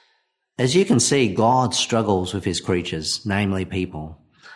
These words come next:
On the one hand, their tendency to sin and do all sorts of wicked things angers him. But on the flip side, God has implanted in human beings God's grace and creativity. When humans do the right thing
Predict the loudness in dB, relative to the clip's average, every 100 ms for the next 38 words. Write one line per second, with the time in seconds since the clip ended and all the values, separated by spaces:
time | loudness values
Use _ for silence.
0 | -20 -20 -12 0 2 4 4 4 4 2
1 | 2 2 2 0 0 0 2 0 0 0
2 | 0 0 0 0 -2 -4 -6 -6 -4 -4
3 | -2 0 2 0 -2 -2 -2 -4 -4 -6
4 | -4 -4 -4 -4 -8 -8 -8 -10 _ -8
5 | -4 -4 -6 -8 -10 -14 _ _ _ _
6 | _ _ _ -2 2 2 2 2 2 2
7 | 2 4 2 -2 0 2 4 4 2 0
8 | 0 0 0 0 -2 -2 -2 0 0 0
9 | 0 0 0 -2 -4 -8 -6 0 2 0
10 | -2 -2 0 0 -2 -4 -6 -4 -4 -4
11 | -6 -6 -6 -8 -10 -18 _ _ _ _
12 | _ -20 _ -4 0 2 4 4 2 2
13 | 2 4 4 4 2 0 -4 -6 -4 -4
14 | -6 -10 -14